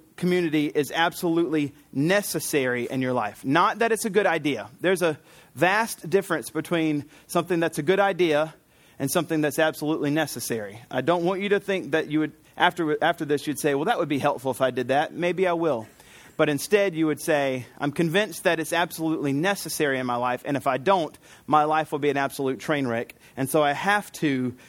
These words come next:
get into biblical community." So when we say that, what do we mean when we say biblical community? 'Cause there's lots of communities. All over the world and all over the United States, there's lots of communities. We, we put ourselves in communities,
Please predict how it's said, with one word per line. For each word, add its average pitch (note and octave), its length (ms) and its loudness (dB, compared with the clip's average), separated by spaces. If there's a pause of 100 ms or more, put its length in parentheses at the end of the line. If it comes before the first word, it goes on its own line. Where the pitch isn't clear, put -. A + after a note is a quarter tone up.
(280)
get G#3+ 340 4
into F3+ 600 0
biblical D3 400 -2
community." B2+ 480 -4
So D3+ 180 2
when D3+ 140 0
we F#3+ 100 2
say A#3+ 300 2
that, C#3+ 220 0
what G3 100 0
do A3 40 2
we A3 140 0
mean E3 440 0 (260)
when D3+ 160 2
we D3+ 100 0
say C#3 400 0 (920)
biblical F3+ 420 2
community? D3 320 0
'Cause D3+ 140 -2
there's E3 180 0
lots G3+ 240 2
of D3 100 -10
communities. B2 640 -4 (240)
All E3 180 4
over F3 140 0
the D#3+ 80 0
world D#3 400 0
and C#3 100 -2
all D3+ 120 2
over C#3+ 280 0
the - 80 -8
United C#3+ 260 0
States, C#3 280 -2
there's B2 120 -6
lots C#3+ 200 0
of - 60 -20
communities. C#3 540 -2 (220)
We, E3 300 -2 (160)
we D#3+ 100 2
put G#3 380 0
ourselves E3+ 560 0
in D#3 140 -2
communities, D#3 640 -2